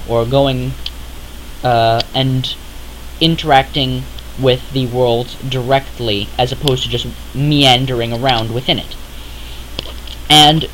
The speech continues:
it's going to be a profile view, where you'll have your character, and that's a black, your character standing on a ground.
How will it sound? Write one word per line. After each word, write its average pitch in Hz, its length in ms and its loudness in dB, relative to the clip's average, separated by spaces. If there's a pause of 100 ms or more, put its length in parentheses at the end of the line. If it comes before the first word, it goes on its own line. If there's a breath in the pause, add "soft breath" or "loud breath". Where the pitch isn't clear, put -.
it's 175 160 0
going 202 240 0
to 190 80 -4
be 143 420 2 (200)
a 214 60 4
profile 135 640 4
view, 101 240 -2 (640)
where 135 420 4 (880)
you'll 143 140 0
have 131 440 2 (180)
your 143 140 0
character, 196 720 2 (2750)
and 113 100 -4
that's - 160 -4
a 120 140 -6
black, 117 320 2 (680)
your 160 120 2
character 190 640 4
standing 180 760 2 (640)
on 151 600 6 (460)
a 135 520 6 (300)
ground. 131 720 2